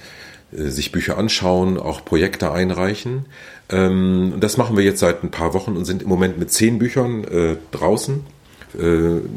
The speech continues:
zwei habe ich hier noch liegen, da entstehen gerade noch die Cover. Und, ähm,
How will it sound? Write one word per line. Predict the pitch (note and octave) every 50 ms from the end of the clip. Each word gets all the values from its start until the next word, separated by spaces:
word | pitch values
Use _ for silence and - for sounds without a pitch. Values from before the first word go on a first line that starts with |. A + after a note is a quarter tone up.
| G#1+ G#1+ -
zwei | - - F#2 F#2 F#2+ F#2+
habe | G2 F#2
ich | F2 -
hier | G2+ F2
noch | E2+ D2+ D2+
liegen, | F2 G#2 G#2+ A2+ F2+
da | E2+ C#2
entstehen | - - - F2+ E2+ F2
gerade | D#2+ D#2 E2+ D#2
noch | D2+ C#2+
die | - C#2+
Cover. | C#2+ - F#2 F2+ G2 G#2 G2+ G2+ - - - - - - - - - - - - - -
Und, | F#2 F2 F2 F2 E2+ E2+ E2+ E2+ E2 - - - - -
ähm, | F2 E2 D#2+ D#2+ D#2+ E2 D#2+ D#2+ D#2+ D#2 D#2+ -